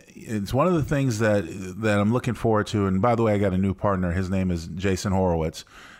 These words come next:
And he's, uh, he, he's out, he's out of New Jersey, worked mostly with the Big Ten in college football. But I'm pleased to have him aboard, the Raider family. Him and I are gonna be doing the, calling the games, uh, the radio games all this season. So look out and listen for us if you can.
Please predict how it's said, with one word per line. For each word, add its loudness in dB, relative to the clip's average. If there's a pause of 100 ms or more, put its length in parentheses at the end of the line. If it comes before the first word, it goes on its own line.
(120)
And 0
he's, 0
uh, 2
he, -2
he's -2
out, 0
he's 2
out 4
of 0
New 2
Jersey, 2 (240)
worked 2
mostly 0
with -2
the -4
Big 0
Ten -2 (240)
in -4
college 0
football. -2 (280)
But -2
I'm 0
pleased -2
to -2
have 0
him -4
aboard, 0
the -4
Raider 2
family. 0 (300)
Him 0
and 4
I 2
are 2
gonna 0
be 0
doing 0
the, -2
calling 2
the 0
games, 0
uh, 0
the 0
radio 2
games -2
all 0
this -2
season. -4
So -2 (300)
look 0
out 4
and 2
listen 0
for 0
us -2
if -4
you 0
can. -2